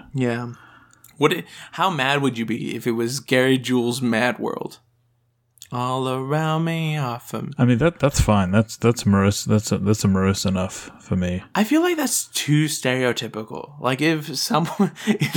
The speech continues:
Speaker 1: someone was gonna hit me in their car and it played that, like, sad, generic bullshit, I'd be very mad.
Speaker 2: That's fine. You know, you're just fu-,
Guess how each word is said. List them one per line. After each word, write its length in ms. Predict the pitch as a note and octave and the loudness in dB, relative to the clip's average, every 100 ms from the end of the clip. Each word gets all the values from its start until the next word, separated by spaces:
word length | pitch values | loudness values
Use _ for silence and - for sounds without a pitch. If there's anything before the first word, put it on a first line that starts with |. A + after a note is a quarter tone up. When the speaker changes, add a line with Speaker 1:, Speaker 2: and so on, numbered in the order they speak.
| E3 | 0
Speaker 1:
someone 340 | - E3+ G3 | 2 0 2
was 240 | G#3+ G#3 - | 2 0 2
gonna 200 | E3+ D#3+ | 2 2
hit 220 | C#3+ D3 | 2 2
me 80 | D#3 | 2
in 80 | D3 | 0
their 100 | C3+ | -2
car 440 | A#2 B2+ B2+ D3+ - - - - | -4 -6 -6 -8 -18 -20 -14 -6
and 160 | C#3 | -2
it 120 | C3+ | -2
played 360 | - C#3+ D3+ D3 | -2 0 0 0
that, 240 | C#3 C3+ - _ | -2 -4 -8 _
like, 260 | - C3+ - | -6 -6 -6
sad, 840 | - - A#2+ C3 C3 C3 B2 A#2 - _ _ _ - | -8 -6 -2 0 2 2 0 -6 -18 _ _ _ -8
generic 640 | C#3 C3 A2+ A#2 A#2 - | -4 -2 0 0 0 -2
bullshit, 500 | A#2 B2+ - A2+ - - | -2 -2 -2 -6 -6 -4
I'd 160 | A#2+ | -4
be 160 | A#2+ D3+ | -2 -4
very 580 | C#3+ A#2+ B2+ A2+ A2+ A#2 | -4 -4 0 0 0 -4
mad. 400 | A#2 - - C#3+ - _ _ _ _ _ _ _ - | -6 -8 -10 -12 -18 _ _ _ _ _ _ _ -2
Speaker 2:
That's 280 | G3+ C4 - | 0 0 -4
fine. 560 | - A#2 A#2 A#2+ F#2 | -2 0 2 2 0
You 80 | F#2 | 0
know, 100 | G#2 | 0
you're 180 | B2+ C3 | 0 0
just 200 | D#3 - | 0 0
fu-, 160 | - | -2